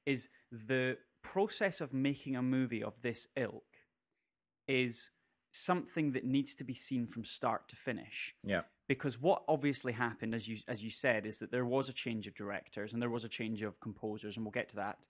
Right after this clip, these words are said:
Speaker 1: But what was really, what was really fascinating is you had this element where they went, "Right, we've got four hours footage. Backlash says we can only put two hours of it in." And it was a different person's job to decide what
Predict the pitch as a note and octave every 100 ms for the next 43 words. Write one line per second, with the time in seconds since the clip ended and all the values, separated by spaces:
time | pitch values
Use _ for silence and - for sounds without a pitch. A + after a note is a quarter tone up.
0 | - - _ _ - D3 - C3 F3+ D3+
1 | D#3 A2+ A#2+ E3+ G3 E3 B2+ - - B2+
2 | C3 A2+ A#2+ D3+ D#3 - C#3 C3+ - B2
3 | A2+ A#2+ A2 A2+ A2 - - - - A2+
4 | C3 C3+ C#3+ C3 - B2+ - C#3 D3 D3
5 | A2+ G#2+ A2 A2+ A2 G#2+ A#2 A#2 G#2+ A2+
6 | - B2+ E3 - - F#3 C#3+ B2 - B2+
7 | B2+ A#2 - _ - D#3+ - C#3 B2 A#2
8 | - A#2 A2+ B2 - A#2 A2+ A#2 - A#2+
9 | A2 G#2+ G#2 G#2 A2+ G#2 - - - -
10 | F3+ G3 G3 G3 D#3+ B2 A3+ A3 - G3+
11 | - - G3 F3+ E3+ D3+ B2+ - A3 C#3+
12 | G#2 - - - - D#3 D#3 - G3+ F3+
13 | C3 A#2 A2+ D3+ F3+